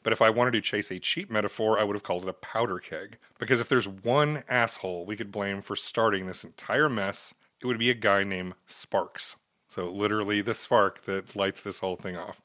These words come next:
Uh, you're not gonna find many clear-cut good guys in this story, but Lee Sparks is definitely a villain.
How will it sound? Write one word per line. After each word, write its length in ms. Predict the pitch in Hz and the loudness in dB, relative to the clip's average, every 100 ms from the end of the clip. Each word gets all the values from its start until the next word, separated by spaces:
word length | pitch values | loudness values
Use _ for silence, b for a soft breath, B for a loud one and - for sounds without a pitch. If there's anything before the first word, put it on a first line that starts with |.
| - | 2
Uh, 80 | 123 127 | 4 6
you're 80 | 147 | 6
not 100 | 180 | 8
gonna 140 | 202 | 4
find 420 | - 135 127 127 | 6 4 6 4
many 240 | 120 123 113 | 2 2 0
clear-cut 600 | - 123 120 120 98 101 | 2 2 4 4 2 0
good 240 | 104 117 | -2 2
guys 300 | 120 117 120 | 6 6 6
in 80 | 120 | 0
this 120 | 123 | -4
story, 520 | - 123 120 127 127 - | -2 0 2 2 0 -4
but 300 | 104 107 104 | -2 -2 0
Lee 180 | 127 | -2
Sparks 460 | 139 - 117 110 - | -4 2 4 4 2
is 240 | 120 95 | -4 -4
definitely 800 | 92 - 110 - 107 104 107 101 | -4 2 2 2 -4 -4 -4 -4
a 80 | 95 | -4
villain. 420 | 90 92 80 98 | -4 -6 -6 -12